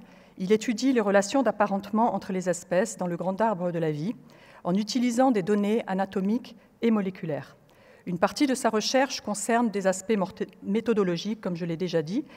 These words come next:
et consiste à s'assurer que l'on ne sont, que l'on ne se trompe pas lorsqu'on cherche qui est plus proche de qui entre les espèces,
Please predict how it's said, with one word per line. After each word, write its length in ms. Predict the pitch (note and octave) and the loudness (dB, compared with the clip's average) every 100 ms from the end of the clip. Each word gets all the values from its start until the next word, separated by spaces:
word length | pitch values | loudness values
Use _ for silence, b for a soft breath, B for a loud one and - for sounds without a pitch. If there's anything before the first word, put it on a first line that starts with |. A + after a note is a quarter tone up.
| B B B | B B B
et 80 | F#3 | -6
consiste 520 | F#3 A#3+ - D4+ - | 0 0 0 -2 0
à 40 | G#3+ | 0
s'assurer 560 | A3 G#3+ - G3+ A#3 | 0 -2 -4 2 2
que 140 | A#3+ G#3+ | 2 -2
l'on 80 | G3 | -2
ne 100 | G3+ | -2
sont, 240 | - A3 - - - | -4 -10 -12 -20 -6
que 100 | G3+ | -2
l'on 200 | G#3+ A3+ | 2 2
ne 80 | |
se 160 | G#3 - | 0 -4
trompe 420 | - - C#4+ C#4+ | -6 2 2 2
pas 340 | - F3+ A#3 - B B B | 0 2 2 -2 B B B
lorsqu'on 360 | F#3+ G#3 - G3+ | -2 -2 0 -4
cherche 400 | F3+ B3 C4 - | 0 0 0 -4
qui 180 | - A#3+ | -2 -2
est 60 | |
plus 160 | A#3+ A#3 | 0 -4
proche 260 | - B3+ G#3 | 0 0 0
de 80 | |
qui 340 | G#3 - F#3 G3+ B B B | -4 -4 -8 -8 B B B
entre 260 | A#3+ - G#3 | 0 0 -2
les 160 | G3 | -2
espèces, 580 | F3+ - - - - - | -4 -4 -8 -8 -10 -14